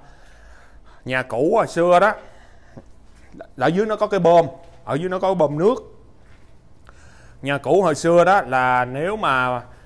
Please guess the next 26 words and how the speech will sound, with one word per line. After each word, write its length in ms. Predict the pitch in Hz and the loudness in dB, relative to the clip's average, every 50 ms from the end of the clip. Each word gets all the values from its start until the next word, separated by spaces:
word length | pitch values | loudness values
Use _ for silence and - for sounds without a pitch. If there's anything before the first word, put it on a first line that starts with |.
| - - - | -20 -10 -4
trời 120 | 139 131 | -4 -4
mưa 340 | 127 135 151 160 165 156 151 | -2 -2 0 0 2 2 0
mà 120 | 139 131 120 | -2 -2 -2
lớn 280 | 131 147 165 202 214 | 0 2 2 2 0
á 120 | 226 226 214 - - - - - - - - - | -2 -8 -10 -12 -20 -20 -20 -20 -20 -20 -20 -20
là 240 | 110 110 117 117 113 | -16 -12 -10 -10 -8
nó 120 | 117 143 | -8 -8
sẽ 180 | 160 - 110 127 | -8 -8 -10 -8
vô 140 | 147 147 143 | -6 -6 -6
nước 200 | 143 165 214 254 - | -2 -2 -4 -4 -2
các 80 | 165 147 | -4 -4
bạn. 160 | 110 98 - - - - - - - - - - - - - - - - 127 | -4 -6 -8 -12 -20 -20 -20 -20 -20 -20 -20 -20 -20 -20 -20 -20 -20 -12 -8
Nó 100 | 165 202 - | -8 -8 -8
chảy 280 | - - 107 143 190 185 - - - - - - - | -10 -8 -6 -6 -6 -6 -10 -18 -20 -20 -20 -12 -4
lên 240 | 147 165 170 170 156 | -4 -2 -2 -2 -4
láng 260 | 151 160 196 240 254 | -6 -8 -8 -10 -8
ở 120 | - 139 | -10 -8
trong 220 | 151 - 143 139 135 | -6 -6 -6 -6 -6
nhà 180 | 120 104 104 | -10 -10 -12
mình 100 | 101 104 | -12 -12
luôn. 120 | 120 117 - - - - - - - - - - - - - - - - - - - - - - - - - - - - - | -12 -12 -14 -16 -20 -20 -20 -20 -20 -20 -20 -20 -20 -20 -20 -20 -20 -20 -20 -20 -20 -20 -20 -20 -20 -20 -20 -20 -20 -16 -6
Nguy 160 | - 170 196 190 | -4 -4 -2 2
cơ 280 | - 180 180 185 185 175 | 6 6 8 8 6 4
vô 120 | 175 175 | 2 -2
nước 200 | 175 185 208 240 220 - | 0 0 -2 -2 -2 0
có. 260 | 175 175 196 202 | 4 4 4 4